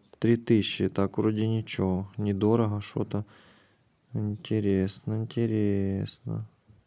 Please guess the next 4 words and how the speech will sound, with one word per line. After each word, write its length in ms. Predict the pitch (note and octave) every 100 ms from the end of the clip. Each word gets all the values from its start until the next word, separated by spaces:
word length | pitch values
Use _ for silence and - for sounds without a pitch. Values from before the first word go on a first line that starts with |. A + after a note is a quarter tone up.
| _ _ _ _ _ _ _ _ _ _ _ _ _ B2
Нанеслись 680 | G#2+ A2 A2 A2 - B2+ -
царапины. 840 | - C3 B2 B2 - A#2+ B2+ B2+ _
Продвигаемой 600 | C3 A2+ B2+ C#3 D3 C#3
надобности. 840 | B2+ G#2+ A2 A2+ A2+ A2 - A#2+